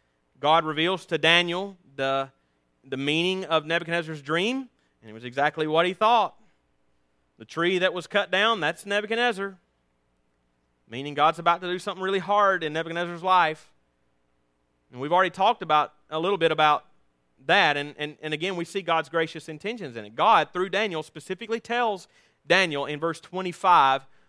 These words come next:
that he would do this hard thing in Nebuchadnezzar's life only till you know that the Most High rules the kingdom of men and gives it to who he will. So God calls on Nebuchadnezzar to repent,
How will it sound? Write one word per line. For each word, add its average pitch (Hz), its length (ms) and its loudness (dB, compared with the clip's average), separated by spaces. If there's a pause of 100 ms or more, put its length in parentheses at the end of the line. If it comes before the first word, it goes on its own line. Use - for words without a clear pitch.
(140)
that 143 220 0
he 208 180 -6
would 170 240 -4 (520)
do 233 260 -2
this 180 220 -2
hard 190 340 2
thing 185 200 -4
in 156 80 -6
Nebuchadnezzar's 151 560 -4
life 160 320 2 (120)
only 170 500 -2 (260)
till 190 440 0
you 170 340 -8
know 143 520 0 (540)
that 143 140 -4
the 139 80 -6
Most 139 280 -6
High 139 180 0
rules 131 320 -8
the 123 100 -16
kingdom 123 300 -12
of 110 80 -12
men 117 160 -12
and 110 80 -14
gives 117 180 -10
it 110 120 -20
to 113 100 -18
who 113 100 -16
he 107 120 -14
will. 143 260 -12
So 117 160 -12
God 143 340 2
calls 208 420 2
on 156 260 0 (360)
Nebuchadnezzar 160 640 0
to 143 160 -12
repent, 180 540 0